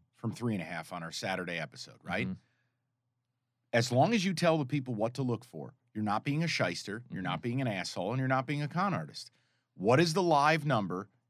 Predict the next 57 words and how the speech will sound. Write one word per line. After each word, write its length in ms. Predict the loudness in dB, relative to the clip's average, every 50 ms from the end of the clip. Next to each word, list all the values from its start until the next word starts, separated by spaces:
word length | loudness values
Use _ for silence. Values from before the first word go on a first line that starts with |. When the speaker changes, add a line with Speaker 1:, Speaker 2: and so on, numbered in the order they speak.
| _ -8
Speaker 1:
that 120 | -8 -8 -8 _ -8
you 160 | -2 0 2
need 200 | 2 2 2 2
to 60 | 2
look 220 | 2 2 0 0
for 340 | -4 -8 -10 -10 -10 -12 -14 _ _ _ -8
that 80 | -8 -4
you 160 | 0 0 2
wanna 220 | 2 2 2 4
make 260 | 4 2 2 0 -2 -4
this 180 | -8 -8 -8
a 60 | -10
play? 220 | -12 -12 -14 -14 -14 -16 _ _ _ _ _ _ _ _ _ _ _ _ _ _
Is 140 | -8 -6 -6
it 120 | -4 -4 -2
thirteen 360 | -2 -2 0 0 0 0 2
and 100 | 2 2
a 40 | 2
half? 340 | 2 2 0 -2 -10 -18 _ _ _ _ _ _ _ _ _ _ _ _ _ 2
Speaker 2:
Yeah. 100 | 8 8
Speaker 1:
And 80 | 10 10
again, 220 | 10 10 10 10
the 60 | 10
number 280 | 10 10 8 8 8 8
may 180 | 8 8 8
never 300 | 8 8 8 8 8 6
come, 220 | 6 8 8 8 10
Speaker 2:
It 20 |
might 160 | 10 8 8
never 160 | 10 10 10 12
Speaker 1:
which 80 | 12
Speaker 2:
happen. 180 | 10 10 10 8
Speaker 1:
means 220 | 8 6 6 6
you 100 | 4 4
Speaker 2:
It, 60 | 4
Speaker 1:
don't 220 | 6 6 6 6 6
Speaker 2:
it's 60 | 8
Speaker 1:
bet 180 | 10 10 10 12
it, 60 | 12
Speaker 2:
neutral, 520 | 10 10 8 8 6 6 8 10 10 10 10
Speaker 1:
and 100 | 10 8
it 20 |
Speaker 2:
and 60 | 6
Speaker 1:
means 220 | 4 2 2 2 2
you 60 | 2
don't 180 | 4 4 2 4
get 140 | 2 0 4
credit 200 | 8 8 10 10
for 40 | 10
Speaker 2:
money, 80 | 10 8
Speaker 1:
the 60 | 8
pick. 220 | 10 10 10 10
Speaker 2:
money 220 | 10 8 8 8 6
stays 400 | 4 4 4 6 6 6 6 6
in 80 | 4
your 160 | 6 6 6 6
account. 340 | 4 4 0 0 -2 -6